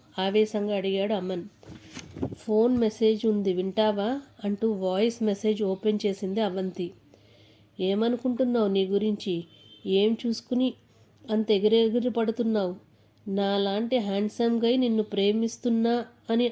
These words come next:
అంత బతిమాలుతుంటే అంత ఈగో చూపిస్తావా?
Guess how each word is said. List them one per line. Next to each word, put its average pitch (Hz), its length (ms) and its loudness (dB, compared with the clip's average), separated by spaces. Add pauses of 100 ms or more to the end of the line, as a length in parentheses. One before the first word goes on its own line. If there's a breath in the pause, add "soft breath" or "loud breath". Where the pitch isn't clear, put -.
(100)
అంత 214 200 -2
బతిమాలుతుంటే 226 920 0 (520 loud breath)
అంత 233 220 2
ఈగో 220 340 4
చూపిస్తావా? 226 800 -2